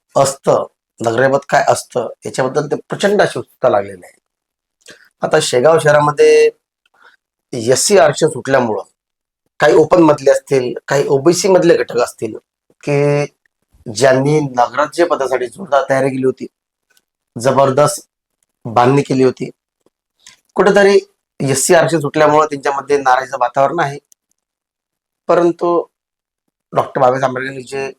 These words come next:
संविधान लिहिलं, त्या संविधानामध्ये आपला हात देत चालतो. त्या देशातला भाग म्हटलं आपला शेगाव. त्यामुळं ओबीसी आणि ओपन घटकातील जे नगरे दावेदार होते, जे एससी आरक्षण सुटल्यामुळे जे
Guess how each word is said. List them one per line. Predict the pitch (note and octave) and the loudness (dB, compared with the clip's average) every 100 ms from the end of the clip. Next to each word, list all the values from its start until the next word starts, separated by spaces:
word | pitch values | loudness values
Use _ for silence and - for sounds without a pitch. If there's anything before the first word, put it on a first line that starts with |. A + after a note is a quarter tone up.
| _ | _
संविधान | - A#2+ A#2 C#3 | -10 -6 -2 -2
लिहिलं, | B2 A#2+ B2+ | -2 -4 -6
त्या | C3 | -8
संविधानामध्ये | C3 B2+ C3 C3+ | -6 -4 -4 -6
आपला | C3 C3+ | -4 -4
हात | B2+ | -2
देत | C3+ | -4
चालतो. | C#3+ A2+ G#2+ - - _ _ _ _ _ _ _ _ | -6 -8 -10 -16 -18 _ _ _ _ _ _ _ _
त्या | E3 | -6
देशातला | D3+ C#3+ - D#3 | -4 -4 -2 -4
भाग | D3+ D3+ - | -4 -8 -8
म्हटलं | D#3 D#3 | -8 -8
आपला | D3+ D#3 | -6 -8
शेगाव. | D#3+ C#3 C3 _ _ _ _ _ _ _ _ _ - | -6 -8 -10 _ _ _ _ _ _ _ _ _ -2
त्यामुळं | E3+ F3 F3 E3+ - _ _ - | 2 4 4 2 -2 _ _ -2
ओबीसी | C#3+ B2+ E3 D#3+ F#3 F#3+ - _ _ _ _ _ _ _ - | 0 2 2 4 4 4 0 _ _ _ _ _ _ _ 0
आणि | D3 E3+ E3 | 4 4 4
ओपन | - C3+ C3+ A#2+ _ - | 2 2 0 -2 _ -2
घटकातील | C3+ - D#3 E3 E3 F3 - _ _ _ _ _ _ - - C#3+ | -2 2 4 4 4 4 0 _ _ _ _ _ _ -20 -10 -6
जे | B2 F3 | 2 2
नगरे | E3 D#3 F3 | 4 4 4
दावेदार | D3+ C3 B2 | 2 2 2
होते, | A#2 - - _ _ _ _ - A#2+ | 0 -4 -10 _ _ _ _ -10 2
जे | D#3+ | 2
एससी | D#3 C3+ - A3+ | 4 2 2 2
आरक्षण | G#3 G3 | 4 4
सुटल्यामुळे | F3 D3+ D#3 D3 C#3+ | 2 2 2 4 2
जे | D3 D3+ | -2 -4